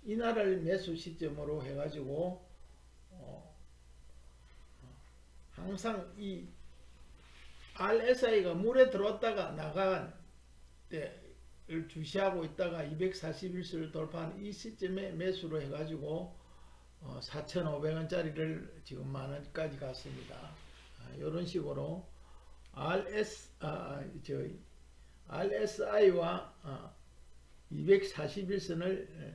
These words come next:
에, 염두에 두고 간단한 방법으로, 어, 투자하는 것도 상당히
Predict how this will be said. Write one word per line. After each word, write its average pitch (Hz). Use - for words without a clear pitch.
에, 143
염두에 151
두고 156
간단한 247
방법으로, 220
어, 139
투자하는 160
것도 156
상당히 175